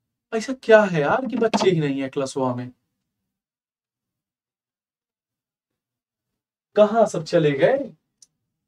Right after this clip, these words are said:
यदि एक लड़के को पता चला कि वह लड़कों की एक पंक्ति में बाईं ओर से ग्यारहवें स्थान पे है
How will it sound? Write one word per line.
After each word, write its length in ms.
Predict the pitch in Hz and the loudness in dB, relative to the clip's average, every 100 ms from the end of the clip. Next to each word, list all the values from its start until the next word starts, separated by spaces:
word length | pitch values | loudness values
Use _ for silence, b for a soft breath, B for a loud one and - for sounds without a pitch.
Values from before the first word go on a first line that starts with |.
| _ _ _ _ _ _ _ _ _ _ _ | _ _ _ _ _ _ _ _ _ _ _
यदि 300 | 175 226 277 269 | 6 6 8 8
एक 200 | 285 277 | 6 6
लड़के 380 | 247 233 269 277 | 4 4 4 4
को 140 | 269 | 6
पता 300 | 247 220 262 | 8 8 8
चला 320 | 254 233 240 | 6 8 8
कि 200 | 240 254 | 6 4
वह 200 | 240 240 | 6 8
लड़कों 500 | 247 226 226 233 277 233 | 8 8 4 4 0 2
की 220 | 247 240 | 4 8
एक 160 | 240 - | 8 6
पंक्ति 340 | 226 226 269 | 2 2 -2
में 220 | 247 254 | 0 2
बाईं 320 | 165 196 240 254 | 6 6 6 2
ओर 160 | 254 | 0
से 180 | 233 254 | 2 0
ग्यारहवें 520 | 156 190 196 226 240 | 6 8 8 8 8
स्थान 340 | 233 214 233 226 | 6 6 6 8
पे 140 | 240 | 8
है 160 | 240 | 8